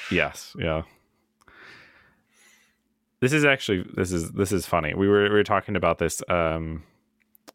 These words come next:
incidental noticing something. It's like, oh, if you saw a green car and you're like, "Huh,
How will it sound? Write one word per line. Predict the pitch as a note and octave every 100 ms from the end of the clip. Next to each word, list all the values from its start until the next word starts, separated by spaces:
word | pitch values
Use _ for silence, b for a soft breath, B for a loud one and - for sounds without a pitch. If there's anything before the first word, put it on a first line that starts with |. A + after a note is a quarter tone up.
| _ _
incidental | A3 G#3 G2 F2 F2 F2 D#2+ E2+
noticing | E2 E2+ E2+ F#2 F#2
something. | F#2+ F#2 F#2 F#2 -
It's | F2+ -
like, | F2 -
oh, | A#2 G2 E2+
if | - G2
you | F#2+
saw | G2 F#2
a |
green | E2+ F2 E2+
car | E2+ D#2+ D2+
and | D#2+ D#2
you're | G#2+
like, | B2+ C#3
"Huh, | - A#2